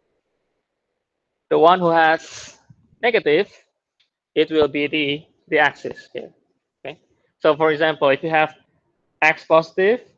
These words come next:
Y negative, Z positive, so, so it will be Y,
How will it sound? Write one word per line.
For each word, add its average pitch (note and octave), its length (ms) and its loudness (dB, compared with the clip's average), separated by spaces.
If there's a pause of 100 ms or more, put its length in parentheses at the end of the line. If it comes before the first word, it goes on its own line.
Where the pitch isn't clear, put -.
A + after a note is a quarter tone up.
(200)
Y D3+ 280 4
negative, D#3 500 0
Z D#3 160 -2
positive, G3 580 -4 (460)
so, D3+ 220 0 (120)
so D3+ 240 2
it E3+ 220 0
will E3+ 140 2
be D3+ 420 -2
Y, A#2 320 -2